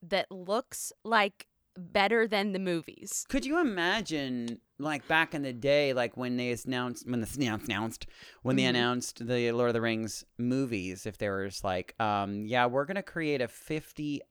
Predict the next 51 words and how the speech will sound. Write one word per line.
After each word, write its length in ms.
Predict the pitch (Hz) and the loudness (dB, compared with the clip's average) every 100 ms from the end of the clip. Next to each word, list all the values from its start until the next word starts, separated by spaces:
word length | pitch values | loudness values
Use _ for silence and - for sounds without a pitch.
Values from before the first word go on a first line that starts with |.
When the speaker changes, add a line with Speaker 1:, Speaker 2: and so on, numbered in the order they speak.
| _ | _
Speaker 2:
hour," 480 | 120 120 123 120 120 | 4 6 6 4 -2
they 140 | 135 175 | 4 2
could 280 | - 302 349 | 6 6 6
have. 300 | 104 - - _ _ | 4 -4 -18 _ _
They 100 | - | -2
could 220 | 147 254 220 | 4 4 4
have, 280 | 113 98 | 0 -2
'cause 140 | - 131 | -2 -2
there's 160 | 151 | -2
plenty 240 | - 208 226 | -2 -2 2
Speaker 1:
Sure. 120 | 180 | 2
Speaker 2:
of 40 | |
material 280 | 160 143 117 | 2 2 4
there. 340 | 107 120 98 101 | 4 2 2 2
Speaker 1:
Sure. 280 | 170 151 240 _ | 0 0 -4 _
Mm-hmm. 220 | 160 156 | -10 -2
Speaker 2:
A 60 | 135 | 0
fifty 480 | 269 180 170 156 147 | 2 2 2 2 4
hour 280 | 135 135 | 4 4
se-, 140 | 127 - - - | 0 -8 -12 -4
I, 200 | 151 156 | 0 4
I 160 | 143 | 6
would 140 | 151 139 | 6 4
have 160 | 120 - | 0 -8
been 340 | 117 127 127 | -2 0 0
like, 380 | 123 113 95 - | 0 -2 -4 -2
I, 140 | 117 117 - - - - | 0 0 -2 -6 -10 -10
I, 80 | - | -10
I, 80 | 123 120 117 - _ _ _ _ _ - | -10 -12 -18 -20 _ _ _ _ _ 4
I 120 | 147 | 6
don't 160 | 147 127 | 6 4
know 100 | 117 | 4
what 80 | |
I, 80 | 110 | 4
w-, 140 | 107 - | 2 4
I, 160 | 127 | 6
I, 280 | 139 151 165 160 | 8 8 8 4
I 40 | 165 | 2
probably 420 | 202 220 156 151 | 4 0 2 -2
would 200 | 127 123 | 0 0
have 300 | 98 104 98 | 0 -2 -2
pooped 320 | 135 113 - | -4 -4 -4
my 160 | 110 98 | -6 -4
nerd 300 | 95 90 87 | -4 -8 -4
pants. 560 | 104 98 92 - - - | -2 -2 -4 -12 -14 -4
Speaker 1:
Yeah. 140 | 220 330 104 | -2 0 0
Speaker 2:
Um, 420 | 98 98 101 104 - | -2 -4 -4 -8 -8
Speaker 1:
Yeah. 160 | - 202 - _ _ _ _ | -8 -8 -10 _ _ _ _
Speaker 2:
and 80 | 107 | -4
I 80 | 98 | 0
am 340 | 135 123 90 | 0 0 -6